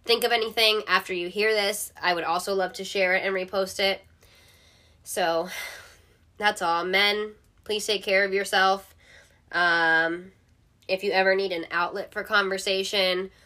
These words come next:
or you have questions, or you don't know where to start on your journey as a man,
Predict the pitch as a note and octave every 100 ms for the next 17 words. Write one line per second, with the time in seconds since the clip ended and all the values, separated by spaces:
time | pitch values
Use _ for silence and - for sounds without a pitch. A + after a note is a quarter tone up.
0 | _ _ F#3+ F#3+ F#3 F3+ F3 F3 E3 -
1 | F3+ F3 F3+ - F3+ D#3+ E3 F#3+ F#3+ F3+
2 | F#3+ F#3+ G3 F3+ - F#3 F3+ E3 E3 D3+
3 | E3+ F#3+ G3 G3 F3 E3+ E3 F3+ F#3+ _
4 | _ _ _ _ _ _ - G#3 A3+ A3
5 | A3 A3 A3